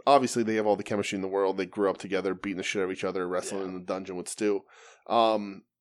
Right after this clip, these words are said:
Speaker 1: but, uh, yeah, it's a really, it's an interesting story, uh, that goes on for a while. And, uh,
Speaker 2: You're damn right it
Speaker 1: I mean,
Speaker 2: does.
Speaker 1: I don't, uh, uh, Brett has chemistry with pro-, just about everybody. I mean,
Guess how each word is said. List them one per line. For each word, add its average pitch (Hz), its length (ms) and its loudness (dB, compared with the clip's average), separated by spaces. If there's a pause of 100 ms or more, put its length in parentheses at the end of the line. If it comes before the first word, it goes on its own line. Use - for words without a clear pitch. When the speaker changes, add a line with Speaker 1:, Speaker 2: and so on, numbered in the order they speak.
(140)
Speaker 1:
but, 113 340 0
uh, 120 320 4
yeah, - 120 2
it's - 120 -2
a 143 80 2
really, 165 360 4
it's 147 200 -4
an 147 80 0
interesting 147 680 -4
story, 127 720 4 (500)
uh, 104 500 4
that 101 320 2
goes 110 220 0
on 113 240 4
for 110 180 -2
a 101 80 4
while. 98 560 2 (800)
And, 104 320 0
uh, 110 500 4
Speaker 2:
You're 196 100 10
damn 185 160 6
right 131 200 8
it 101 80 -4
Speaker 1:
I 113 80 2
mean, 117 200 2
Speaker 2:
does. 117 100 6
Speaker 1:
I - 80 6
don't, - 160 0
uh, - 1300 -10
uh, 113 40 -6 (120)
Brett 151 300 6 (500)
has 117 680 0 (160)
chemistry 104 420 -2
with 101 220 -4
pro-, 98 360 -4
just 117 300 -4
about 78 240 -4
everybody. 95 360 -6
I - 40 -8
mean, 95 280 -8